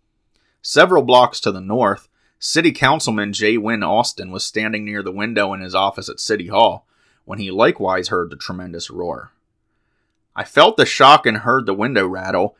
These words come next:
and I stood up and looked out just as a cloud of smoke mushroomed into the air. It rose up and hovered there a moment." The streets were clogged as some people, gripped by fear and panic, made their way away from the area,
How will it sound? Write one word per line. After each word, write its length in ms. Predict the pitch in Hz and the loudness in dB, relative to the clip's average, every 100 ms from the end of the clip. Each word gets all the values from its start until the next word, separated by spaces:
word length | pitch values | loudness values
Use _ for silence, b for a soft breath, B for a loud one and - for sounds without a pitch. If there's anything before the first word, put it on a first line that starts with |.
| _ - | _ -10
and 100 | 104 | -8
I 60 | |
stood 360 | 104 - 156 160 | -8 -6 -2 4
up 260 | 117 120 - - _ | 4 4 -6 -20 _
and 120 | 101 | -8
looked 300 | 104 127 - | -2 -2 0
out 320 | 110 107 92 - _ _ _ | 2 4 2 -6 _ _ _
just 240 | 123 - | -2 -2
as 100 | 139 | -4
a 60 | 123 | -6
cloud 340 | - 123 120 | 2 4 6
of 120 | 110 | 2
smoke 400 | - 117 127 135 | -2 -2 -2 -2
mushroomed 480 | 101 104 - 104 101 | -4 -4 -4 -8 -4
into 180 | 98 92 | -6 -6
the 160 | 85 | -6
air. 300 | 92 98 73 - _ _ _ _ | -2 -2 -6 -18 _ _ _ _
It 180 | 113 127 | -8 2
rose 280 | 127 156 127 | 4 6 6
up 300 | 135 - - | 4 4 -4
and 140 | 104 101 | -14 -2
hovered 340 | 120 123 101 | 0 2 0
there 160 | 78 64 | -2 -8
a 60 | |
moment." 360 | 65 67 64 - _ _ _ _ _ _ _ _ _ _ _ _ _ | -14 -18 -20 -20 _ _ _ _ _ _ _ _ _ _ _ _ _
The 80 | - | -8
streets 440 | - - 233 320 - | -6 0 2 2 -4
were 80 | |
clogged 500 | 117 - 127 107 95 | -6 2 4 6 4
as 120 | 95 - | -2 -4
some 300 | - 151 180 | 0 0 0
people, 500 | 107 101 101 113 - _ _ | -6 -4 -2 -2 -4 _ _
gripped 320 | - 117 - | 0 0 2
by 100 | 101 | -2
fear 280 | 98 - 107 | -2 -2 -2
and 120 | 95 | -4
panic, 460 | - 110 113 98 _ _ _ | -2 -2 -2 -8 _ _ _
made 240 | - 107 120 | -8 -4 0
their 160 | 110 | 0
way 200 | 101 107 | 2 2
away 340 | 98 90 98 196 | 0 -2 0 0
from 180 | - 95 | -2 -8
the 160 | 78 | -10
area, 460 | 82 85 87 87 | -14 -12 -10 -10